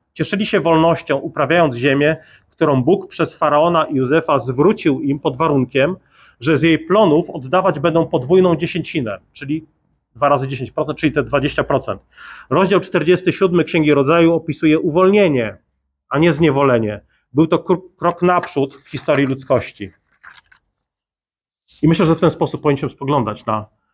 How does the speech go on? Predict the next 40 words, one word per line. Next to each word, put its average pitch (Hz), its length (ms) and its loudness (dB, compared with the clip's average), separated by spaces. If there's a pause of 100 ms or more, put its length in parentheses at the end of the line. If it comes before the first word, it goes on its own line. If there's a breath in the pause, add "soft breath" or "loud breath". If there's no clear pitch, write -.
(160)
działanie 127 340 2
Józefa 120 460 0
i 113 60 -6
tego, 120 300 -4
to, 127 200 -4
to, 123 180 -8
co - 120 -12
się 120 120 -14
wydarzyło 123 420 2
w - 100 -8
tym 113 200 -12
czterdziestym 120 540 -4
siódmym 117 320 -4
rozdziale. 113 520 -2 (800 soft breath)
Kilka 180 260 0
myśli 160 340 0
jeszcze. 107 340 -6 (960)
Po 165 100 -2
pierwsze, 139 540 0
zwróćcie 175 320 -4
uwagę, 127 240 -2
Biblia 165 240 0
jest 139 120 0
bardzo 151 240 0
praktyczna. - 600 -8 (840)
Mówi 180 220 2
nie 175 100 4
tylko 175 320 0
o 131 60 -4
zbawieniu, 135 800 0 (500)
ale 127 180 0
Bóg 156 180 0
dzieli 160 220 0
się 160 140 0
z 117 60 -6
nami 151 200 2
swoją 147 240 0
mądrością 135 640 0 (320 soft breath)
w 104 120 -14
bardzo 165 720 0